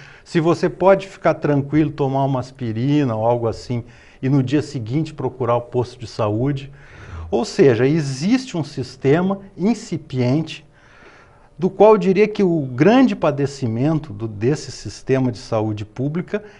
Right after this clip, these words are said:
é o número de usuários. Porque, veja bem, tu, num plano de saúde pago, você tem um número restrito de usuários, não é? Aqueles que pode oferecer, você sabe que hoje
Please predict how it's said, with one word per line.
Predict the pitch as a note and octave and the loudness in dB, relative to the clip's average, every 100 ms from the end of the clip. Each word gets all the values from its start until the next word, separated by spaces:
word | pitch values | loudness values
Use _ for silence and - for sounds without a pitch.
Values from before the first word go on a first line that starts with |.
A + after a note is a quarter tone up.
| - | -4
é | F#3 | 0
o | A#3 | 2
número | F3+ F3+ F#3+ C#3 | 2 4 4 2
de | G2+ | -2
usuários. | A2 G2 G2 F#2+ G2 - - - - - - - | -8 -6 -6 -6 -10 -20 -20 -20 -20 -20 -20 -20
Porque, | - E3+ | -2 2
veja | D3+ G3 F3+ | 6 6 6
bem, | C#3+ B2 G2+ G#2 - - C3 | 2 -2 -4 -8 -12 -16 -12
tu, | D3+ D3+ C#3+ C3 - - - - | -6 -4 -2 -4 -8 -20 -20 -6
num | C3 F#3+ | 0 2
plano | G#3+ - E3 G#3+ G#3+ | 2 2 4 6 4
de | C3+ A#2+ | -2 -6
saúde | - G#2+ G#2 D3+ D#3 F#2+ | -2 0 2 2 2 0
pago, | - - C3 D#3+ D#3+ F#2 F2+ - - - - - | -4 4 6 6 4 -2 -12 -16 -20 -20 -16 -2
você | C3+ C#3 E3 | -2 0 -2
tem | D#3+ F#3 G3+ | -2 0 0
um | A3+ | 0
número | A#3+ A#3+ A#3+ G#3 | 0 0 0 0
restrito | C3+ C3 - - G3 G3 | 0 -2 -4 -4 -4 -4
de | G#2 | -8
usuários, | G#2 F#2 F#2+ - - - - _ - | -6 -6 -10 -10 -16 -20 -20 _ -8
não | G#2+ | -2
é? | E3 | 0
Aqueles | C#3+ - D3+ D3+ | 0 0 -2 -2
que | D3 | -6
pode | - D#3+ D3 | -2 0 -2
oferecer, | C#3 - C3 G#2+ - - D#3 C#3+ - - | -4 -4 -2 -2 -6 -2 0 -2 -8 -20
você | - - | -10 -6
sabe | G2+ - B2 D3+ | -4 2 2 0
que | C#3 B2+ | -6 -2
hoje | A#2+ C3 D#3 E3 | 2 2 2 -2